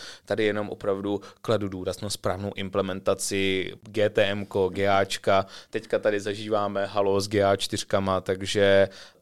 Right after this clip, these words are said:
i tam se dají skládat pěkné reporty, pěkně si to vyhodnotit, takže na úrovni těchto třech věcí s tím asi pracuju.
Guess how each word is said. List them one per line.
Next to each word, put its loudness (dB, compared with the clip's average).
i 0
tam 0
se -4
dají -2
skládat -2
pěkné -2
reporty, 0
pěkně -6
si -4
to -2
vyhodnotit, -4
takže 2
na 0
úrovni 2
těchto 2
třech -2
věcí -2
s -4
tím -10
asi -6
pracuju. -6